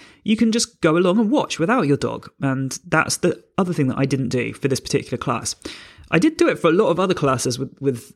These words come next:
um, Slate, but for some reason I got a bit lazy at this point, or maybe a, a little bit keen to just come along and, um, you know, with the dog and not just watch before bringing her. So if you're not sure about what the methods are gonna, what the methods are gonna be at, the, at any training organization or class,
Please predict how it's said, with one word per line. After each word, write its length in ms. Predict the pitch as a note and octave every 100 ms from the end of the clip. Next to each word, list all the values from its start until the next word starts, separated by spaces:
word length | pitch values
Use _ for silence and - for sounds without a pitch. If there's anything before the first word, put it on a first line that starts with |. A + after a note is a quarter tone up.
| -
um, 280 | C3 B2+
Slate, 340 | G#2 - B2+ -
but 120 | -
for 60 | E3
some 180 | F#3+
reason 180 | F3+ E3
I 40 | D3+
got 120 | -
a 60 |
bit 100 | F3+
lazy 320 | - D#3+ D3+ B2+
at 60 |
this 120 | B2
point, 280 | - B2 B2
or 100 | D3
maybe 240 | D3+ F#3 G3
a, 60 |
a 220 | E3 -
little 160 | E3 D#3
bit 180 | D#3+ -
keen 320 | F#3 D#3 B2+
to 80 | A#2
just 180 | - -
come 160 | D3
along 340 | C#3 C#3+ B2+ B2
and, 380 | C3+ C3 C3 - - - _
um, 260 | C#3+ C3 B2+
you 60 | D#3
know, 120 | C3
with 300 | C3 D#3 D3+
the 80 | C#3+
dog 320 | D3+ A#2+ A#2
and 100 | C3+
not 180 | C#3 B2+
just 180 | - -
watch 360 | C#3 B2+ - - _ _ -
before 260 | C#3+ - B2+
bringing 260 | C3 C3
her. 160 | A#2+ B2 - - - -
So 260 | - F#3 - - _ _ _ -
if 220 | D4+ -
you're 120 | B3+
not 180 | G#3+ -
sure 360 | - F3 C#3+
about 280 | D#3 D#3 D3+
what 140 | D3+ C#3+
the 60 |
methods 340 | C#3 B2+ B2+ B2+
are 20 |
gonna, 340 | C#3+ C3 C3 -
what 180 | E3 D3
the 60 |
methods 280 | D3 C#3 C3+
are 20 |
gonna 140 | C#3 B2+
be 360 | B2 A2 F3+ - -
at, 200 | C3+ -
the, 180 | -
at 120 | D3 -
any 120 | C#3
training 300 | - C3+ C3
organization 440 | B2+ B2 C3 C#3
or 40 | B2
class, 320 | B2 D3